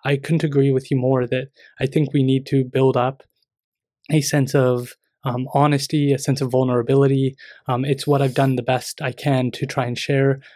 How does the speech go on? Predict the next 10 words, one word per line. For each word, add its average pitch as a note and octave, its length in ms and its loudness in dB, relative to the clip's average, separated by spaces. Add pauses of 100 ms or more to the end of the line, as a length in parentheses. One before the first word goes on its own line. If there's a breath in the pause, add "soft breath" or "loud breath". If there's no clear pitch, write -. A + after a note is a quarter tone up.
(120)
um, B2 180 -4
to - 80 -8
get D3 300 -2 (300)
men, C#3 640 2
women C#3 400 4
to C#3 140 0
share C#3 300 2
their C3+ 160 2
emotion, B2+ 520 0
to, C3 300 0